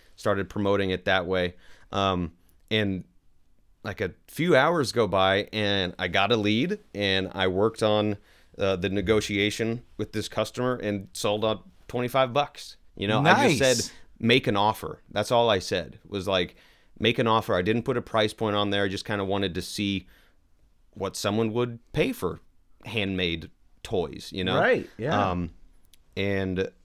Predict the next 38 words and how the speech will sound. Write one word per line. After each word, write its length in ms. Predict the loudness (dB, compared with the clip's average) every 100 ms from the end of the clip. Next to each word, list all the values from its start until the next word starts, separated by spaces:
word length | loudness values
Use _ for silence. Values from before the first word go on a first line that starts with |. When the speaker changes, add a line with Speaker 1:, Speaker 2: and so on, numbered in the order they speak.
| _ _ -6
Speaker 1:
I 40 |
felt 180 | 0 2
like 140 | 2
I 60 | 0
gave 200 | 2 0
a 40 | 2
good 280 | 0 -2
pitch 480 | -2 -2 -2 -6 -12 -16 -20 -14 -4
on 180 | -2
my 180 | 0 0
Instagram 580 | 0 -4 -4 0 2 2
page. 480 | 2 2 2 -2 -4
Speaker 2:
You 160 | -2 2
did. 260 | 6 4
Speaker 1:
You 60 | 2
know, 80 | -2
talking 400 | 0 -2 0 -4
about 560 | -4 -4 2 2 0
the, 240 | -2 -2 -2 -6
the 120 | -4
different 340 | -2 -2 -4 -10 -14
play 240 | -6 -2 0
benefits 640 | 0 -2 -2 -4 -4 -8 -8
of 440 | -4 -2 -2 -8 -16 -20 -20 -20 _ _ -18 -18
these 300 | -10 -6 -6
types 300 | 0 -2 0
of 140 | -6 -4
blocks, 560 | -2 -2 -4 -12 -14 -10
you 120 | -6
know, 220 | -4 -4 -8
hand-eye 360 | -2 0 2 0
coordination 800 | 0 -2 -2 0 -2 -2 -6 -6
and 180 | -8 -12 -16 _ _ _ _ _ _
teach, 420 | -4 -4 -6 -10 -12 -8
you 120 | -4
know, 200 | -2 -4 -6
the 120 | -8
subtler 680 | -2 0 0 0 2 0